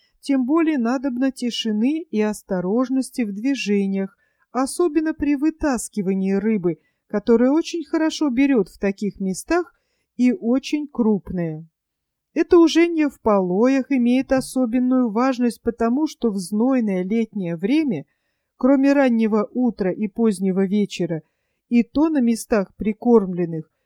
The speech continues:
трудно выудить что-нибудь порядочное и в материке пруда, и в его верховье,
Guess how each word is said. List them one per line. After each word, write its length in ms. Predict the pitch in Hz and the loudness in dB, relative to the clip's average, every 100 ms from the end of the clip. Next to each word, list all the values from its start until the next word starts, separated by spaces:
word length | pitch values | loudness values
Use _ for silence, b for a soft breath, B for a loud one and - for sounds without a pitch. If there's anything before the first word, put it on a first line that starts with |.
| _ _ | _ _
трудно 480 | 220 220 320 294 320 | 2 4 4 4 2
выудить 460 | 302 302 269 233 226 | 4 4 2 0 -2
что-нибудь 600 | - 240 226 202 196 - | -2 0 2 0 -2 -4
порядочное 880 | 190 180 233 277 277 - 254 254 240 _ _ _ _ | -4 0 0 0 0 0 0 0 -2 _ _ _ _
и 140 | 285 320 | 2 4
в 80 | |
материке 680 | 277 226 - 175 165 226 294 | 4 2 0 -4 -4 0 0
пруда, 540 | - 277 277 233 254 - _ _ - | 0 0 2 2 2 0 _ _ 0
и 160 | 262 | 2
в 60 | 262 | 2
его 340 | 202 175 233 | 0 0 0
верховье, 840 | 233 214 170 - 208 254 233 240 | 2 0 -2 -2 2 2 2 -2